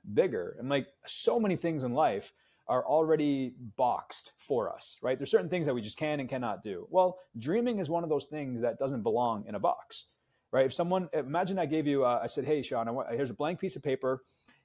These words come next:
and I'm gonna give you, uh, two of these, uh, the, these markers, a red and a blue, and I want you to paint me your dream life." Well, what if a red and a blue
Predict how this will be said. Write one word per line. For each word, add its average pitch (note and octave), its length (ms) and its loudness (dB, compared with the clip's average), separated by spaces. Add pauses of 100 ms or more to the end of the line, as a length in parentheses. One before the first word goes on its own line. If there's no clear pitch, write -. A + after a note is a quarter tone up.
(120)
and A#2 320 0
I'm A2+ 100 -2
gonna B2+ 140 0
give B2+ 180 0
you, B2 280 4
uh, G#2 400 2
two F3+ 240 4
of E3 80 2
these, C3+ 440 2 (120)
uh, G#2 380 0 (340)
the, A2 340 -4
these A#2 240 -2
markers, C3 720 0
a G#2+ 80 -2
red C3+ 320 6
and C3+ 100 0
a A#2 40 0
blue, A#2 500 0 (280)
and G#2+ 60 -8
I A2 60 -2
want C#3 160 0
you C#3+ 60 -2
to A#2+ 60 -4
paint - 340 -6
me A#2 320 -2
your A2+ 100 -2
dream A2 300 -4
life." E2 340 -8 (340)
Well, G#3 140 8
what B3+ 160 6
if C#4 160 0 (140)
a - 20 -6
red G3 240 2
and F3 100 -4
a D3+ 40 -2
blue C#3 540 0